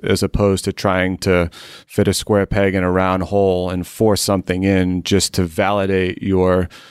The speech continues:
uh, your initial belief at what product market fit was supposed to be.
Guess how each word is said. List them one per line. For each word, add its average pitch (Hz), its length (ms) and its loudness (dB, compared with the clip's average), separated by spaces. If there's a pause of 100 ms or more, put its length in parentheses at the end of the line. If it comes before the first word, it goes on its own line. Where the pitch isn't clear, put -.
(180)
uh, 92 180 0
your 101 200 0
initial 98 340 2
belief 90 420 0
at 92 80 2
what 95 220 0
product 90 320 0
market 90 300 -2
fit - 180 0
was 82 100 -2
supposed - 360 0
to - 80 -2
be. 90 260 -2